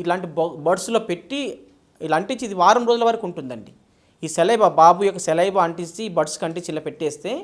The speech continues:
ఇది వారం రోజుల వరకు పనికొస్తుంది. ఈ సెలైవా, ఆ, ఇక్కడ నాకు కొరియర్‌లో పంపించారు చాలామంది. ఈ కొరియర్‌లో పంపిస్తే, దీన్ని నేను, వాళ్ళు ఏమేం పేర్లు అనుకుంటున్నారో నాకు లిస్ట్ పంపించేస్తే, ఏ పేరు వాళ్ళకి సూటబుల్ అనేటటువంటిది నేను వాళ్ళకి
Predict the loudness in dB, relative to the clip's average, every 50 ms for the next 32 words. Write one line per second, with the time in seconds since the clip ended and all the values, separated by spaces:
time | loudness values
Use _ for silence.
0 | -12 -20 _ _ _ _ _ -12 -10 -4 0 2 4 4 4 2 -2 -4 -2 0
1 | -2 -2 -2 -4 -6 -8 -6 -6 -8 -8 -10 -10 -14 -10 -8 -8 -10 -10 -14 -18
2 | _ _ _ _ _ _ -6 -4 -4 -2 2 4 6 8 8 8 8 8 8 8
3 | 8 6 4 2 0 -6 -12 -10 0 2 4 6 6 6 6 4 2 0 -4 -6
4 | 0 0 2 4 4 2 2 0 0 2 2 4 4 4 2 4 2 2 -2 -2
5 | -8 -6 -6 -6 -4 -4 -4 -4 -4 -8 -10 -20 -20 -20 -20 _ -20 -20 _ _
6 | _ _ -6 -6 -6 0 2 2 4 4 6 8 8 8 8 6 2 -4 -4 -4
7 | -6 -4 -2 0 2 2 4 4 2 2 2 0 2 6 6 6 6 6 4 2
8 | 4 4 2 2 2 2 2 2 2 -2 -2 -8 -8 -8 -6 -6 -6 -6 -6 -6
9 | -8 -8 -2 0 0 0 0 -4 -12 -8 -8 -8 -8 -6 -4 -4 -4 -4 -6 -10
10 | -18 -20 _ _ -2 2 2 2 2 2 0 2 4 4 2 2 0 -4 -4 -4
11 | -2 -2 0 -2 -2 -4 -6 -6 -8 -10 -10 -12 -10 -10 -10 -10 -8 -10 -6 -6
12 | -6 -6 -4 -4 -4 -4 -4